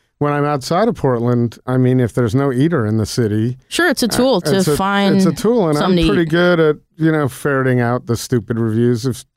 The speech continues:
Speaker 1: and I think there's a benefit to it as much as everybody complains about it, but I, you know, so.
Speaker 2: I do like to do, me and my wife do dramatic readings of reviews.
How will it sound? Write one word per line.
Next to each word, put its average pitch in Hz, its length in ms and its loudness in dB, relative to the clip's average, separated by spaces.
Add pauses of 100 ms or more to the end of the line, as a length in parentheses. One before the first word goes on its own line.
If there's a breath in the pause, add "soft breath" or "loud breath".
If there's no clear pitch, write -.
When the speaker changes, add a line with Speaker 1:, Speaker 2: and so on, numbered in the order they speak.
(140)
Speaker 1:
and 127 260 0 (800 soft breath)
I 175 160 0
think 202 200 -2
there's 165 200 0
a 160 40 -2
benefit 156 440 -2
to 123 220 2
it 117 60 0
as 113 160 -2
much 131 220 -2
as 123 80 0
everybody 123 260 0
complains 123 480 -2
about 107 280 -2
it, 104 100 -8
but 117 140 -2
I, 113 140 0
you 110 80 -6 (240)
know, 117 200 -2
so. 110 380 -4
Speaker 2:
I 190 100 0
do 185 200 2
like 185 180 0
to 170 140 -2
do, 160 400 2
me 170 120 0
and 170 100 2
my 156 120 0
wife 156 260 0
do 160 160 0
dramatic 147 520 -2
readings 151 520 0
of 143 200 0
reviews. 139 760 0